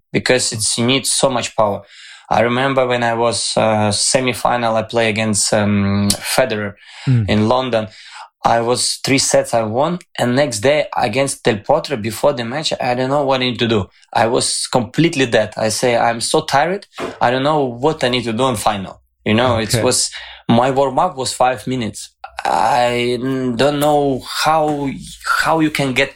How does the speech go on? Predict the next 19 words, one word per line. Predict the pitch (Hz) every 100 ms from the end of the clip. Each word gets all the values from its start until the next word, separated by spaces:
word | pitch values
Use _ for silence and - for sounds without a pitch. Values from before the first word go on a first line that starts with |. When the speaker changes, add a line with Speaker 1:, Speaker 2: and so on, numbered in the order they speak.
| 170
Speaker 1:
power | 156 143 113
back. | 98 175 185 - 214 -
Speaker 2:
Yeah. | 127 151 120
Speaker 1:
You |
know, | 120 135 117
and, | 110 - -
and, | 120 123 123 113 120
uh, | 113
this | 110 139 -
power, | - 170 156
you | 127 123
know, | 139 131
in, | 120 120 113 113 110
sometimes | - 113 101 127 117 110 - 117
you | 117
in | 113
concentration | - 110 - 107 113 117 113 - 113 107
or | 107 107 104 107 107 104
somewhere, | - - 117 113 110 98